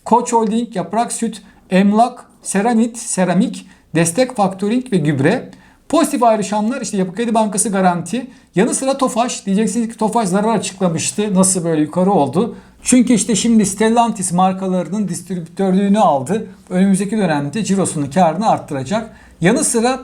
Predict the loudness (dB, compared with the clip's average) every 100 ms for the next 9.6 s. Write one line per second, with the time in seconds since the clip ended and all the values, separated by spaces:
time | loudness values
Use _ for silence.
0 | -4 -4 0 0 0 2 2 2 0 -6
1 | -4 -2 -2 -2 -4 -2 0 2 0 -2
2 | -4 0 2 2 0 -12 -20 _ -2 2
3 | 2 0 -10 0 0 0 -4 -6 -2 0
4 | 2 2 0 0 2 2 2 2 2 2
5 | 2 -2 -2 -2 0 2 2 -2 -2 -10
6 | -20 -16 2 4 4 4 2 0 0 2
7 | 2 2 -4 -4 -4 -4 -4 -2 -2 -2
8 | -2 -2 -4 -2 -2 -2 -2 0 0 0
9 | -2 -2 -2 0 0 -2